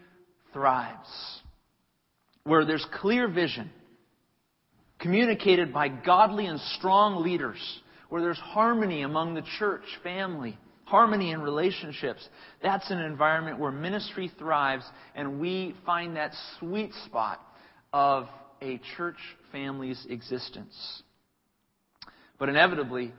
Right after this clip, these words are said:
that sweet spot is hard to maintain. In fact, most, uh,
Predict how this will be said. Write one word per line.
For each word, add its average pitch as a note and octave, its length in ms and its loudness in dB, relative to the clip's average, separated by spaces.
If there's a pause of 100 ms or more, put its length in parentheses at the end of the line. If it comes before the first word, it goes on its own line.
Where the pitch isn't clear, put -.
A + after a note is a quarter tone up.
(240)
that C3+ 140 -4 (160)
sweet F3+ 240 -4 (140)
spot A2+ 420 -6 (180)
is B2 120 -10
hard D3+ 420 -6
to D3 80 -16
maintain. B2 720 -8 (160)
In A#2+ 60 -10
fact, C#3+ 340 2 (380)
most, D3+ 340 -6 (180)
uh, B2+ 140 -6